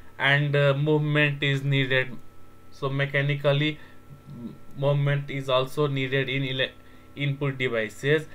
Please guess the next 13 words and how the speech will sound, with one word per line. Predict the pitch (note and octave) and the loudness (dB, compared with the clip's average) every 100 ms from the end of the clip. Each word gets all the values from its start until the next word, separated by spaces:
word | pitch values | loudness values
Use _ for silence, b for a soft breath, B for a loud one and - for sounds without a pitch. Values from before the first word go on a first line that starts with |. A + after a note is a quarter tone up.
| B B | B B
Example | C#3+ D3 D#3+ D#3 D3 F3+ | 2 2 2 0 6 6
of | F3 - | 6 2
input | D#3+ C#3+ E3 D3 | -6 -4 -4 0
devices | D#3 D3 D3 D3+ C#3+ | 4 6 4 2 2
are | D3 C#3+ C#3+ | 4 4 0
keyboard, | - D#3 C#3+ D3+ D#3 C#3+ | -4 -2 4 6 6 4
mouse, | D3 C#3 C#3 D3 C#3+ - - | 4 6 6 4 0 -8 4
touchpad, | C#3 C#3+ C#3+ - - C#3 C#3 C#3 B2+ | 6 6 4 -6 2 4 4 2 -2
joystick, | D3 C3+ C3+ - D3+ C#3+ B B B B | -2 -2 -2 -4 -6 -6 B B B B
scanner, | D3 - - C#3+ C#3 D3 C3+ - - | -10 -6 4 6 6 6 4 2 2
barcode | C3+ C3+ C3+ C#3+ C#3 | 4 4 2 0 0
reader, | C3+ C3+ D3 D3 B B B | -2 0 0 -2 B B B
and | C#3+ | -4